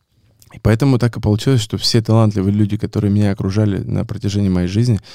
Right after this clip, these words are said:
особенно там из, э, из Ростова или из Шахт, м, со всеми я поддерживал связь на протяжении всего этого времени и мечтал помочь им и добиться того же, что, ну, и чтобы они увидели то, что увидел я. Эм,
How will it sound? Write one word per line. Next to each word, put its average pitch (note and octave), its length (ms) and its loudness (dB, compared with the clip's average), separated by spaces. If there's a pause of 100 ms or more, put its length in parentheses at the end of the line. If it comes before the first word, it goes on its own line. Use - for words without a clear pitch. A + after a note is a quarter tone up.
(240)
особенно G#2 480 0
там F#2+ 260 0
из, F#2+ 280 -4
э, F#2+ 400 -4
из G2+ 160 -2
Ростова G#2+ 480 0
или F#2+ 140 -4
из F2+ 100 -6
Шахт, A#2+ 340 -2 (580)
м, - 380 -6 (140)
со - 180 -4
всеми B2+ 420 2
я G2+ 220 2
поддерживал G2+ 480 -2
связь G#2 320 -2
на G#2 80 -8
протяжении G2+ 400 -4
всего G2+ 240 -6
этого G2 160 -6
времени G2+ 440 0
и G2 40 -2
мечтал G2 400 -2
помочь G2+ 380 -4
им F#2+ 160 -10 (280)
и G#2 140 -10
добиться G2 420 -4
того G2+ 300 -2
же, G2+ 140 -4
что, F#2+ 440 -8
ну, G#2+ 160 2
и G2+ 160 -4
чтобы G#2 280 -6
они G#2+ 120 2
увидели G#2+ 340 -2
то, G#2+ 160 -4
что G#2+ 180 -8
увидел G2 280 -4
я. F#2+ 240 -4 (600)
Эм, F#2 580 -6